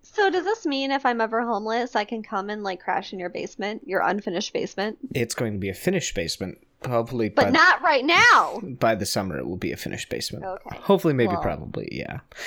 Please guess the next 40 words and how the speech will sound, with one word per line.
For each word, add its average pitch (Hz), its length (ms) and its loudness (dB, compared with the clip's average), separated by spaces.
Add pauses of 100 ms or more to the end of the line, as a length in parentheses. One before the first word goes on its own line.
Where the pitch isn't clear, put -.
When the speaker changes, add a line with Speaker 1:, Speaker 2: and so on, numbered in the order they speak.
(260)
Speaker 2:
So, - 140 2
yeah, 156 140 10
I've 156 80 6
been 190 140 4
work- 349 100 6
Speaker 1:
between 466 220 4
now 392 220 8
and 359 120 -2
summer, 311 320 4
if 233 100 2
I'm 226 160 0
homeless, 202 460 -4
I'll 220 60 -14
hit - 140 -12
you 80 100 -10
up. - 180 -12 (240)
Speaker 2:
Deal. 107 420 -2 (120)
Yeah, 147 180 10
so 202 160 4
I'm, 208 240 4
I've 185 80 4
been 208 80 4
doing 165 160 8
a 127 60 4
bunch 120 180 2
of - 60 -4
stuff 110 240 0
with 110 140 -2
that, 110 300 0
so, 110 380 0 (260)
you 127 120 -2
know, 98 180 -6 (680)
we're, 113 400 2 (500)
we 135 100 -2
got 127 200 6
some 123 220 0
renovation 104 640 -2
projects, 95 600 -4
so - 420 -2
it's, - 340 -2